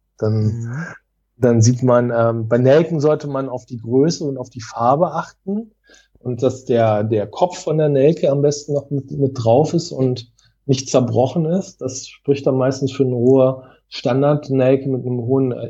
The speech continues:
Speaker 1: ätherischen Grad halt auch noch, die gut behandelt worden ist. Wenn man sie, die so, schon so leicht schimmern sieht, ne, diese
Speaker 2: Mhm.
Speaker 1: ätherischen Öle drin. Bei, äh, vielen Pfeffersorten sollte man darauf achten, dass da keine,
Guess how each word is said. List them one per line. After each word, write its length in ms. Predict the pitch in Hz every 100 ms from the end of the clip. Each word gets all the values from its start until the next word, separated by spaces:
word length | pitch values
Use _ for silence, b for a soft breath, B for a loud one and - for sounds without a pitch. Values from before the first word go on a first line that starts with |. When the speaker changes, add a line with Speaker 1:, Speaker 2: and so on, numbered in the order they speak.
| 131
Speaker 1:
ätherischen 500 | 113 131 135 135 131
Grad 400 | 107 104 127 147
halt 220 | 160 151
auch 160 | 135
noch, 180 | 147 156
die 140 | - 120
gut 180 | 127
behandelt 420 | 123 107 127 151 143
worden 220 | 139 143
ist. 200 | 160 - _ B B B _
Wenn 100 | 120
man 160 | 120
sie, 180 | 113 117 117
die 140 | 120
so, 220 | 120 127 -
schon 260 | - 123
so 100 | 117
leicht 280 | 113 117 117
schimmern 340 | - 139 156
sieht, 360 | 156 165 175 -
ne, 260 | 123 165 185
diese 240 | 135 123
Speaker 2:
Mhm. 100 | 120
Speaker 1:
ätherischen 500 | 123 117 127 123 - -
Öle 120 | 139 156
drin. 260 | - 143 151 143 B B B B _ _
Bei, 600 | 127 131 127 131 127 127
äh, 640 | 131 127 127 127 127 123
vielen 500 | 120 147 156 160 160
Pfeffersorten 920 | 151 165 165 175 147 139 143 156 139
sollte 280 | 127 131 139
man 140 | 135 123
darauf 260 | 123 117
achten, 560 | 120 127 - 147 139 127
dass 220 | 123 -
da 120 | 127
keine, 540 | 113 - 120 123 120